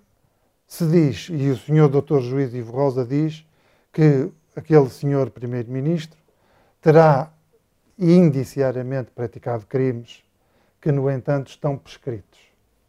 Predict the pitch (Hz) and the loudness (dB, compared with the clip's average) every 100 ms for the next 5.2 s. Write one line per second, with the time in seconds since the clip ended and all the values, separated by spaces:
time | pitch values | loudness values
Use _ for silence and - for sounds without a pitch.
0 | _ _ _ _ _ _ - - 190 180 | _ _ _ _ _ _ -20 2 2 2
1 | - - 175 170 165 175 - 185 156 147 | -2 2 2 2 0 -2 0 2 2 4
2 | 147 - 135 107 98 _ _ _ _ _ | 2 2 -4 -12 -20 _ _ _ _ _
3 | _ _ _ _ _ _ _ _ _ - | _ _ _ _ _ _ _ _ _ -2
4 | 170 170 202 190 196 185 175 180 175 180 | -2 2 2 2 2 0 0 -4 0 0
5 | 139 123 | 0 -6